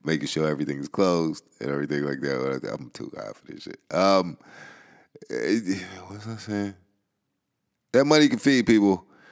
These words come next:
ten times over if I'm just keeping it a buck with y'all. If we're just gonna be honest about it.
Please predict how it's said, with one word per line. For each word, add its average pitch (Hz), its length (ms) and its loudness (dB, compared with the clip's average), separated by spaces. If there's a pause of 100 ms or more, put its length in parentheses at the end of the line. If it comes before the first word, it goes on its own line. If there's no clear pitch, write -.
(840)
ten 117 200 6
times 95 320 2
over 69 340 -2 (600)
if 87 140 -4
I'm 82 140 -6
just 76 260 -6 (180)
keeping 76 280 -6
it 69 100 -6
a - 40 -6
buck - 280 -10
with - 160 -20
y'all. - 100 -10 (1400)
If 95 120 0
we're 90 80 2
just 80 200 -6 (120)
gonna 80 200 0
be 73 120 0
honest 65 340 -6
about - 240 -8
it. - 100 -20